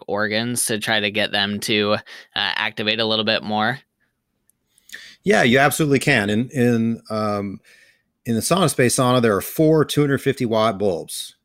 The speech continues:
Speaker 2: and they're focused on the torso 'cause, you know, all of our bodily functions are in these internal organs here in our torso. And really that's where the toxic exposure is. And also in the head, we have a lot of,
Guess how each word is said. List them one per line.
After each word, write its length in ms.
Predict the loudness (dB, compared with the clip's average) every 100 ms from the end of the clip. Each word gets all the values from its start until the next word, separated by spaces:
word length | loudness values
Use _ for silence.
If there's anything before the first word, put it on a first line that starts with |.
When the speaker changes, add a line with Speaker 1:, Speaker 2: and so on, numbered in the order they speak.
| -10
Speaker 2:
and 80 | -8
they're 100 | -2
focused 360 | -2 -2 -2
on 80 | -2
the 80 | -4
torso 480 | -4 -6 -6 -12 -14
'cause, 460 | -12 -10 -10 -14 _ _ _ _ _ _ _ _ _ _ _ _ _ _
you 220 | -4 -2
know, 180 | 0 0
all 240 | 2 4
of 80 | 4
our 60 | 4
bodily 340 | 4 4 2
functions 540 | 2 0 0 -2 -4 -4
are 300 | -2 -4 -4
in 180 | -2 0
these 220 | -2 -4
internal 360 | -4 -2 -2
organs 440 | -2 -2 -4 -8 -8
here 160 | -8
in 80 | -6
our 120 | -6
torso. 500 | -6 -6 -4 -4 -6
And 180 | -6 -8 -4
really 240 | -2 2 2
that's 260 | 2 2
where 120 | 2
the 120 | 2 -2
toxic 520 | 0 -2 -2 -6 -6
exposure 520 | -8 -4 -4 -4 -6
is. 140 | -8
And 240 | -2 2 2
also 340 | 2 0 -2
in 200 | -2 -8
the 160 | -8 -6
head, 360 | -4 -4 -6 _ _ _ _ _ _ -4
we 80 |
have 100 | -4
a 60 | 0
lot 220 | 2 2
of, 180 | 0